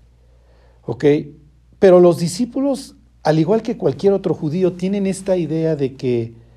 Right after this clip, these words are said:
bueno, el templo está en Jerusalén, si, si el gentil quiere conocer de Dios, pues que venga y que se vuelva judío, pero nosotros, pues al igual que Jonás, pues así de ganas de andar yendo a otros lados, pues no,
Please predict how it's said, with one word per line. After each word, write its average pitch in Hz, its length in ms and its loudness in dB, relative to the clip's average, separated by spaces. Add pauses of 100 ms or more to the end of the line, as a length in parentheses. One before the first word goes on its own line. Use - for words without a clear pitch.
(400)
bueno, 233 200 4
el 311 100 -2
templo 151 300 2
está 147 180 0
en 139 60 -2
Jerusalén, 147 500 -2
si, - 280 -12
si - 140 -12
el 120 80 -8
gentil 131 400 -6
quiere 165 240 2
conocer 139 380 0
de 151 120 2
Dios, 135 160 0
pues 143 200 -10
que 196 160 4
venga 302 400 0
y 165 60 -12
que 151 120 -10
se 151 100 -2
vuelva 165 280 2
judío, 208 420 -2
pero 139 200 -2
nosotros, 349 560 -2 (800)
pues 185 160 0
al 190 120 6
igual 233 240 4
que 247 140 -4
Jonás, 190 340 0
pues 175 220 -8
así 262 220 2
de 285 140 2
ganas 226 300 0
de 156 80 6
andar 165 320 4
yendo 196 240 0
a 196 60 4
otros 170 220 0
lados, 180 260 4
pues 131 180 -10
no, 226 340 -2